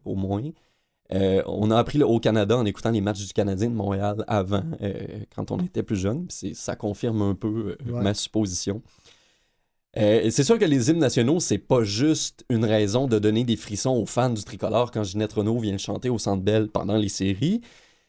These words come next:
Speaker 1: Euh, il y a plus que ça. L'hymne qu'on entend le plus aujourd'hui pour le Haut-Canada, c'est la version bilingue. C'est, c'est elle qui est la plus utilisée dans les événements sportifs ou politiques aujourd'hui.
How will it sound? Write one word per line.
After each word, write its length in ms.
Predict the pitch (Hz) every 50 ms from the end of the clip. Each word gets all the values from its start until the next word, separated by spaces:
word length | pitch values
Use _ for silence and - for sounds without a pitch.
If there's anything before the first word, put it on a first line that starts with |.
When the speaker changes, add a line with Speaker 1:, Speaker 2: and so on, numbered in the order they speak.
| _ _ _ _ _ _ -
Speaker 1:
Euh, 420 | - 113 104 104 104 104 101 104 - - - - _ -
il 80 | - 113
y 40 |
a 40 | 123
plus 200 | - - 180 -
que 120 | - 135 113
ça. 140 | - - - - _ _ _ _
L'hymne 440 | - 107 117 151 185 175 147 120 - - - _
qu'on 220 | - 120 113 113
entend 300 | 117 113 110 - - 139
le 100 | 135 113
plus 400 | 98 - - 123 147 131 - - -
aujourd'hui 540 | 123 113 98 107 101 95 98 104 135 185 196
pour 160 | - - 110
le 100 | - -
Haut-Canada, 640 | - 120 117 - 107 101 98 98 95 98 120 170 190
c'est 240 | 175 - - 139 131
la 100 | 123 98
version 380 | 98 110 107 - - 147 147
bilingue. 640 | 127 107 110 131 131 123 123 107 95 95 - - - -
C'est, 240 | - - - - -
c'est 240 | 113 - 104 - -
elle 160 | 135 127 120
qui 100 | 117 -
est 40 | 107
la 80 | 98 95
plus 300 | - 135 151 139 - -
utilisée 680 | 104 - - 107 101 95 95 107 113 120 120 - -
dans 200 | - 120 107 104 110
les 180 | 98 87 98
événements 340 | 92 - - - 185 196 -
sportifs 520 | - - - - - - - 135 - - - -
ou 80 | 131 123
politiques 460 | - 127 110 101 98 - - 120 - -
aujourd'hui. 400 | 117 110 95 - 95 - - -